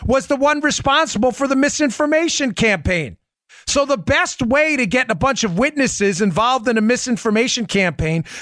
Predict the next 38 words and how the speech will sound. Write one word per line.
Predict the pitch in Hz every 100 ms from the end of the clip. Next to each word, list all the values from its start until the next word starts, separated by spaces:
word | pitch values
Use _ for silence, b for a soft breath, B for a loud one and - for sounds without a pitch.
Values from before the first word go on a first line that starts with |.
| -
to | 226
not | 233 277 -
step | - 277 285
on | 254 226 202
each | 190 196
other | 165 160 175 B B
and | 208
get | 202 254
their | 240 220
stories | - 262 285 247 165
wrong | 202 208
when | 202 196
they're | 269
called | 294 247 226 180
by | 196
the | 180 175
F | 180 -
B | 185
I | 170 165
or | 165
a | 160
committee | - 180 175
to | 165
testify | - 170 - - 196 214 B B
is | 269 -
to | 277
leak | 269 294 320 -
the | 320
testimony | - 233 - 262 262 277 277
of | -
Simpson | 214 185 - 247 226 B
so | - 285
that | 294 247
everybody | 247 269 285 294
can | - 240
coordinate | 254 233 240 262 277
their | 302 302
story. | - 349 359 330 226 127